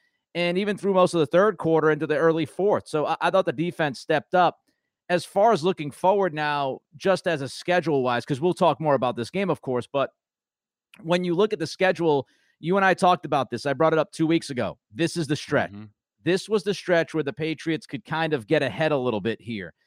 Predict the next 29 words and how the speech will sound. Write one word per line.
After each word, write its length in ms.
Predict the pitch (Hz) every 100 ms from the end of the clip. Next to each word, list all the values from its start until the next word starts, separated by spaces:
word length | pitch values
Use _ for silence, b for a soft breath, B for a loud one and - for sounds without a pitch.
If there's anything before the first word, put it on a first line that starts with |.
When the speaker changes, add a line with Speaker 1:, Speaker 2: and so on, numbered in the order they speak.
| _ -
Speaker 1:
Tough 260 | 165 175
loss 300 | 160 170 165
against 300 | 160 165 -
Dallas, 420 | 151 139 101 82
tough 300 | - 147 151
loss 300 | 151 160 160
against 340 | 160 160 151 -
Tampa, 340 | 151 139 90
tough 320 | - 143 147
loss 280 | 151 156 151
against 300 | 151 160 -
Miami. 520 | 156 160 160 156 98 - _ _ -
But 160 | -
then 180 | 170 185
you 80 | 185
had 240 | 175 170
the 100 | 147
stretch 380 | - - 165 -
of 140 | 139
games 260 | 120 160 147
that 140 | 139
we 100 | 143
talked 320 | 135 147 135 117
about, 240 | 107 90 _
Jets, 480 | - 160 123 - - _
Chargers, 600 | - 165 160 120 90 - -
Carolina, 640 | 160 170 165 156 131 98
Cleveland, 520 | - 165 175 127 107 98
Atlanta. 600 | 131 127 160 151 110